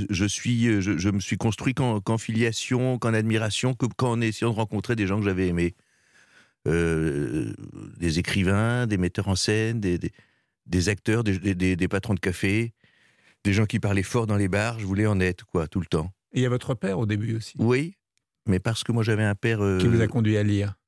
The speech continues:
Speaker 1: Oui, mais qui est, qui, ou qui m'a fait, ça m'a fait peur, ça m'a intimidé très tôt, mais j'avais un père beaucoup plus âgé, et j'avais l'impression
Speaker 2: C'est assez
Speaker 1: que
Speaker 2: fréquent, hein.
Speaker 1: <laughs> Il avait quelques années de plus que moi. Non, mais il avait quarante-cinq ans de plus, il m'a eu tard,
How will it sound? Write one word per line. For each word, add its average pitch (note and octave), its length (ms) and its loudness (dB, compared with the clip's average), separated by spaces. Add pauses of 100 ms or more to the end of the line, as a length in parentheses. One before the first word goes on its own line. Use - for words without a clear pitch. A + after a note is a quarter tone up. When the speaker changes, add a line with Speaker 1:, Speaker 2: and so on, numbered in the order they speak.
(180)
Speaker 1:
Oui, A2 200 2
mais C3+ 120 0
qui - 100 -4
est, G#2+ 140 -6
qui, - 240 -8
ou - 260 -2
qui - 140 -2
m'a G2+ 100 4
fait, F#2+ 220 -2 (160)
ça F#2+ 160 -2
m'a F#2 100 2
fait F2 160 -4
peur, A2 260 -2
ça - 120 -2
m'a D2+ 80 2
intimidé D#2 380 0
très E2 160 -2
tôt, A#2 140 0
mais C3 80 2
j'avais G#2 220 2
un G2 80 4
père G2+ 180 0
beaucoup G2 240 -2
plus G#2+ 240 0
âgé, G#2 340 2
et - 460 -8
j'avais F#2 200 4
l'impression G2+ 340 2
Speaker 2:
C'est A2+ 60 2
assez C#3 100 4
Speaker 1:
que A2 80 0
Speaker 2:
fréquent, G2+ 420 -2 (380)
hein. A#2+ 100 0
Speaker 1:
<laughs> - 840 -2
Il G3 60 -2
avait D#3+ 180 -2
quelques A2+ 400 0
années D3 200 4
de - 40 -4
plus F3 160 -2 (100)
que - 160 0
moi. - 120 2 (720)
Non, C#3 180 2
mais G3+ 80 2
il E3+ 80 2
avait D3 160 2
quarante-cinq C#3+ 600 -4
ans D3+ 40 2
de D3 80 -2
plus, G3+ 380 0
il B2+ 80 4
m'a B2 100 4
eu A2 100 0
tard, E3+ 380 -2